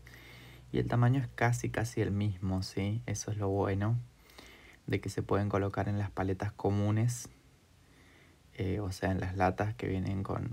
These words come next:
con estos rieles donde uno los puede colocar e intercambiar. Em, he pedido ahora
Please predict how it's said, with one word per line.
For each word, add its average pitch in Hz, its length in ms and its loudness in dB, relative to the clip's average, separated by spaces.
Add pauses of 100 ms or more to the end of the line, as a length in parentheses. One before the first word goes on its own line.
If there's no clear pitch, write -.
con 92 160 -2
estos 98 320 -2
rieles 110 600 4
donde 95 260 0
uno 98 260 2
los 101 160 -2
puede 98 320 0
colocar 95 580 2
e 101 220 0
intercambiar. 92 720 -2 (1080)
Em, 92 600 2 (300)
he 104 120 0
pedido 104 600 6
ahora 98 500 2